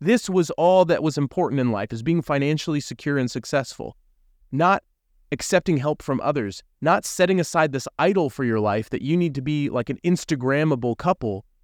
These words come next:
or have an Instagrammable house and home life and be able to live in a shack with the person that you love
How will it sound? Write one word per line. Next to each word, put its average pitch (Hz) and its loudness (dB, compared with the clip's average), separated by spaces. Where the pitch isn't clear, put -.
or 127 -2
have 139 0
an 139 0
Instagrammable 143 0
house 147 0
and 110 -6
home 165 2
life 92 -8
and 151 2
be 196 0
able 175 0
to 147 -6
live 180 2
in 143 2
a 139 0
shack 180 0
with 147 -2
the - -2
person 170 -2
that - 0
you 160 -2
love 143 2